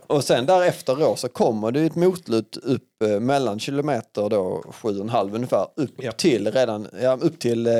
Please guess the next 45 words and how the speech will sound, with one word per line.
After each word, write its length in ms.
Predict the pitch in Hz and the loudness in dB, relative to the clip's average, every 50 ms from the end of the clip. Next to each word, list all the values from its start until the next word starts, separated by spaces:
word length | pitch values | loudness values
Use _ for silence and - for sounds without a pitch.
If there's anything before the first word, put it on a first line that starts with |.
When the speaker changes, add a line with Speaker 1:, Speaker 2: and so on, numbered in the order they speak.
| 113 113 113 - - | 2 2 0 0 0
Speaker 1:
elva 380 | 135 135 127 127 120 107 98 | 2 4 4 4 2 2 0
kilometer 680 | 107 - - 151 170 180 151 95 - - - 101 101 - - | -2 -2 0 0 0 2 0 -2 -2 -4 -6 -6 -6 -4 0
är 100 | 147 131 | 0 2
Speaker 2:
Just 100 | 113 107 107 | 2 2 2
Speaker 1:
det 20 | |
ju 60 | 110 | 2
Speaker 2:
det. 80 | 113 110 | 0 0
Speaker 1:
svagt 500 | - - 104 104 - 143 135 - - - | -2 -2 0 0 0 0 -2 -4 -6 -4
Speaker 2:
Mm. 100 | 170 - | -6 -6
Speaker 1:
upp 60 | - - _ | -6 -8 _
för 80 | - 113 | -2 0
lite 100 | 127 147 160 160 - 123 | 2 2 2 2 0 2
Speaker 2:
Yes. 60 | 131 | 2
Speaker 1:
hela 120 | 135 123 | 2 0
Speaker 2:
Mm. 80 | 98 135 | 0 0
Speaker 1:
tiden. 300 | 143 113 85 76 - 156 _ _ _ _ _ _ _ - | -2 -4 -4 -6 -8 -14 _ _ _ _ _ _ _ -2
Och 100 | 135 139 | 0 2
då 100 | 147 127 | 2 4
går 160 | 120 135 135 | 4 4 4
det 80 | 143 175 | 4 2
inte 140 | 190 165 | 0 0
att 60 | 127 147 | 0 2
hålla 220 | 180 170 123 104 | 2 4 2 2
samma 280 | - - 175 127 123 117 | 0 0 -2 -2 -4 -4
tempo. 320 | - 143 - - - 160 | -6 -6 -8 -8 -10 -4
Så 60 | 143 | 0
Speaker 2:
Mm. 100 | 110 - | 2 2
Speaker 1:
då 60 | 180 | 2
springer 220 | 165 175 196 196 180 | 2 2 0 -2 0
man 200 | 165 170 165 170 | 0 -2 -2 -2
lite, 240 | 180 - - - 185 | -2 -4 -2 -2 -2
lite 160 | 190 185 - | -2 -2 -2
snabbare 280 | - 190 185 180 175 | -2 -4 -2 0 0
bön 280 | 170 185 180 165 160 175 | 2 2 2 0 0 -4
för 120 | - - | -8 -10
att 60 | 156 - | -8 -6
kunna 180 | 170 151 151 | -6 -6 -6
släppa 440 | 151 - - 156 151 - - - 156 | -6 -4 -4 -4 -4 -4 -4 -4 -4
efter, 280 | 139 - - - - 110 | -4 -4 -8 -8 -8 -6
så 120 | - 120 | -6 -4
man 140 | 123 127 131 | -2 -2 -2
inte 100 | 131 120 | 0 0
Speaker 2:
Ja. 60 | 107 | 0
Speaker 1:
behöver 220 | 120 120 117 110 | 2 2 2 0
stressa. 400 | 107 - - 113 110 - - - | -2 -4 -4 -4 -4 -4 -6 -8